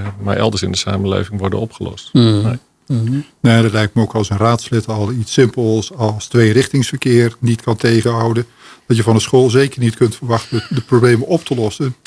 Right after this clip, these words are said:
Speaker 1: Nee.
Speaker 3: Lijkt me meer te gaan om aandacht besteden aan.
Speaker 1: Ja, ik denk
Speaker 3: Op
Speaker 1: dat
Speaker 3: een gestructureerde manier.
Speaker 1: Precies,
Speaker 3: Ja.
Speaker 1: precies. En ook gericht op, op een oplossing. Want, eh,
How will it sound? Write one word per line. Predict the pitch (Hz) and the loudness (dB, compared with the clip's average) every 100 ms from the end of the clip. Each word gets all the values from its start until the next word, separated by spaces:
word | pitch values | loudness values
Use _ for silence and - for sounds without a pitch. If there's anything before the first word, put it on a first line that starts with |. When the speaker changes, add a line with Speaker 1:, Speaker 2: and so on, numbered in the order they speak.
| - | -2
Speaker 1:
Nee. | 123 | 0
Speaker 3:
Lijkt | 123 123 | 2 2
me | 123 | 2
meer | 117 117 | 2 2
te | 113 | 0
gaan | 120 123 123 | -4 -4 -2
om | 123 131 - _ _ | -2 -4 -8 _ _
aandacht | 185 147 120 117 | 0 2 4 0
besteden | - - 127 120 123 | -4 -2 2 2 0
aan. | 160 127 98 107 | -2 -2 -4 -4
Speaker 1:
Ja, | 170 170 - | -2 -2 -2
ik | 107 | -2
denk | - 131 | 2 2
Speaker 3:
Op | |
Speaker 1:
dat | 123 | 2
Speaker 3:
een | 113 | 0
gestructureerde | - 123 117 - 117 113 110 | -2 -2 -2 0 0 0 0
manier. | 143 151 95 | -2 -2 -4
Speaker 1:
Precies, | 120 113 - - | -4 -2 -2 -2
Speaker 3:
Ja. | - | -6
Speaker 1:
precies. | 185 113 - 98 - | -6 -4 -2 -2 -2
En | 104 101 | -2 0
ook | 123 - | -2 -2
gericht | 110 113 107 - | -4 -4 -4 -6
op, | 101 - | -6 -6
op | - 101 | -6 -4
een | 104 | -2
oplossing. | 120 170 95 - 76 - | -2 -2 -2 -4 -8 -10
Want, | 87 87 - _ _ _ - _ _ | -8 -8 -12 _ _ _ -20 _ _
eh, | - | -4